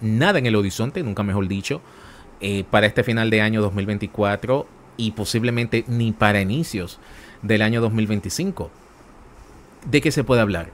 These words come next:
Del Marvel's Wolverine. Marvel's Wolverine ya va, ya va para el dos mil veintiséis. Ese videojuego no creo que salga en el dos mil veinticinco. Luego de la filtración de las navidades pasadas,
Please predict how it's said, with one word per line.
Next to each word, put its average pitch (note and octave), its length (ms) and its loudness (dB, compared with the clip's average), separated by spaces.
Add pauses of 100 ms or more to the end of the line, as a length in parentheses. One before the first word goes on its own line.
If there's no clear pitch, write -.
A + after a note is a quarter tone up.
Del G#2 260 2
Marvel's D3 520 0
Wolverine. A2+ 540 0 (140)
Marvel's G2+ 360 -2
Wolverine C3 640 0
ya G#2 220 0
va, A2 240 2 (140)
ya G#2 220 2
va A#2 200 2
para G#2 140 2
el G2 80 0
dos F#2 120 -2
mil G2+ 140 -4
veintiséis. G2+ 560 -6 (440)
Ese A2+ 180 -2
videojuego C3 440 4
no A#2 320 0
creo G#2+ 280 2
que F#2+ 100 -4
salga G2 240 -2
en G2 80 0
el F#2 80 -2
dos F2 100 -4
mil F2+ 160 -2
veinticinco. F2 600 -8 (480)
Luego A#2 320 6
de D#3 80 4
la C#3 100 2
filtración B2+ 760 0
de G2+ 80 4
las F#2+ 100 0
navidades F#2 400 0
pasadas, A#2 640 -2